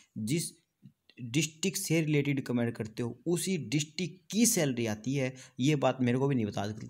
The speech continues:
आज तक कैसे आती है। अभी कुछ और भी आपको यहाँ पर दिखाने वाले हैं। ये लो, मेल भी आ चुकी है। सुमित भाई, हिसार डिस्ट्रिक्ट का अगस्त का मंथ का भत्ता आ लिया। ये लो भाई, मंथ का भत्ता आ लिया है।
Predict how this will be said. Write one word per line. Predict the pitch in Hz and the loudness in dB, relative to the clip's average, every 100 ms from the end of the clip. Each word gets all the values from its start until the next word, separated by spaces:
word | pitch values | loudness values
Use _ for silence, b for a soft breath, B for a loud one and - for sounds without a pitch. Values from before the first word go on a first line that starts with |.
| - | -8
आज | 117 107 | -6 -6
तक | - - | -8 -8
कैसे | 117 107 113 | -4 -4 -4
आती | 101 - 107 | -6 -6 -8
है। | 104 - b b _ - | -8 -14 b b _ -6
अभी | 170 | -6
कुछ | 175 170 | -6 -6
और | 156 180 | -4 -2
भी | 185 165 | -2 -2
आपको | 139 - 139 | -4 -2 -2
यहाँ | 120 110 | 0 -4
पर | 120 | -8
दिखाने | 110 117 - 120 | -8 -8 -4 -2
वाले | 110 101 110 | -2 -4 -4
हैं। | 101 113 147 165 160 B B B - | -6 -6 -6 -8 -12 B B B -16
ये | 110 113 143 | -10 -4 -2
लो, | 143 104 101 135 113 | -2 -2 -2 -4 -4
मेल | 101 104 139 156 | -4 -2 0 0
भी | 127 131 | 0 -2
आ | 113 | -2
चुकी | 107 117 120 | -4 -8 -6
है। | 123 135 151 156 B B B _ _ _ _ | -4 -4 -4 -8 B B B _ _ _ _
सुमित | - 160 185 - | -10 -4 -4 -2
भाई, | 135 | -2
हिसार | 143 147 139 151 160 151 | -2 -2 -2 -2 -4 -4
डिस्ट्रिक्ट | 139 - - 131 - _ _ _ _ - | -8 -8 -6 -8 -8 _ _ _ _ -6
का | 135 135 - | -4 -4 -4
अगस्त | 127 135 - - | -2 -2 -4 -4
का | 127 | -2
मंथ | 120 117 131 | 0 0 0
का | - 123 | -4 -10
भत्ता | 113 110 - 120 | -8 -10 -6 -4
आ | 117 - | -4 -4
लिया। | 113 104 101 - _ b b b b | -4 -4 -8 -14 _ b b b b
ये | 117 | -6
लो | 107 | -4
भाई, | 107 107 110 | -4 -2 -2
मंथ | 113 123 120 - | 0 -2 -6 -8
का | 120 | -8
भत्ता | 110 107 107 - 110 - | -6 -8 -12 -12 -14 -10
आ | 117 117 | -10 -6
लिया | 117 127 | -4 -4
है। | 127 143 151 | -2 -2 -4